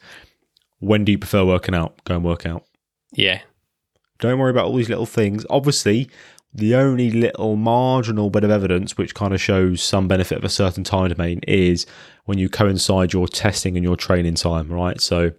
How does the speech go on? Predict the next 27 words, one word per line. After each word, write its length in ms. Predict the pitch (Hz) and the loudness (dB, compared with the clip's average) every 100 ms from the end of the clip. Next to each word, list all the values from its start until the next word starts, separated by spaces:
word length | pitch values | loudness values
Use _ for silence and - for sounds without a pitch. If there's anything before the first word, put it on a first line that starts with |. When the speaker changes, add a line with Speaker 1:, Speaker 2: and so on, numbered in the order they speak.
| - | -6
Speaker 2:
And 140 | 123 | -2
maybe 260 | 127 127 120 | 0 0 -2
a 40 | |
big 320 | 110 107 117 113 | -2 -2 -2 -2
jump. 420 | 113 101 - - - - | -2 -2 -8 -18 -14 -8
<laughs> 100 | 185 - - _ - | -8 -10 -16 _ -2
Speaker 1:
Yeah, 200 | 95 82 | 0 2
I 20 | |
mean, 200 | 95 92 | 0 -2
if 160 | - | 0
you 80 | 113 | 2
know 240 | 117 117 113 | 4 4 4
you're 160 | 110 | 2
gonna 160 | 110 104 | 2 0
be 100 | 101 | 0
testing 440 | - 104 - 98 | 0 -2 0 -2
your 200 | 95 92 | 0 -2
fucking 380 | - 101 - 92 | -2 -6 -4 -4
squat, 400 | - - 95 - | -4 -2 -4 0
bench 260 | 95 92 - | -2 -2 -6
and 120 | 87 | 0
dead 260 | 98 101 - - | 2 2 -2 -6
on 120 | 90 | -4
a 40 | 87 | -2
fucking 320 | 92 - 87 | -4 -4 -2
Monday 280 | 87 87 85 | -2 0 0
morning, 500 | 95 110 110 110 | 2 4 4 2